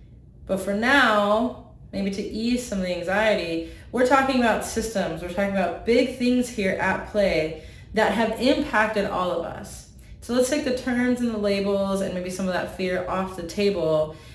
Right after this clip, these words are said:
and allow ourselves to be able to fully dive into a conversation about what these systems are, how they have impacted us,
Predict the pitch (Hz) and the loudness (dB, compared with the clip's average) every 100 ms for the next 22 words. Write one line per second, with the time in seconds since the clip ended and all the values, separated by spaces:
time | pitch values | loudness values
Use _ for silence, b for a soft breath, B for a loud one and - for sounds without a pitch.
0 | B 185 185 180 180 202 202 196 180 170 | B -2 0 2 2 4 4 2 0 0
1 | 165 175 170 165 165 165 - - 220 233 | -2 -4 -4 -2 -4 -4 -10 -2 0 2
2 | 208 180 180 160 160 - 160 - 160 160 | 0 -2 -2 -4 -6 -6 -8 -6 -8 -6
3 | 165 156 156 - 156 - B B B 156 | -8 -8 -8 -8 -10 -10 B B B 0
4 | 156 147 160 214 220 226 214 196 190 175 | 2 2 2 2 2 -2 -4 -6 -8 -8
5 | 165 180 147 156 - - 202 226 226 202 | -4 -2 -2 -4 -8 0 2 4 2 2
6 | 180 160 156 160 - - 156 160 | 0 -2 -6 -6 -8 -6 -4 -4